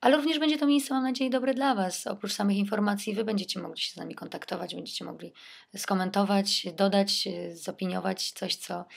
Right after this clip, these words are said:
mm, coś, co was jakoś w jakiś sposób poruszy.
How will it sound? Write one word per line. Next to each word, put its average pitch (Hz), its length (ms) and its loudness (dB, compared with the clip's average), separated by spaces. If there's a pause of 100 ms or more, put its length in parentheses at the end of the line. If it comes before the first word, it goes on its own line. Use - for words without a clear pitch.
(360)
mm, 175 760 -4
coś, 180 220 -6
co - 160 -6
was - 340 -6
jakoś 185 460 -2 (140)
w 190 40 -10
jakiś 190 180 -6
sposób - 280 -8
poruszy. 190 520 0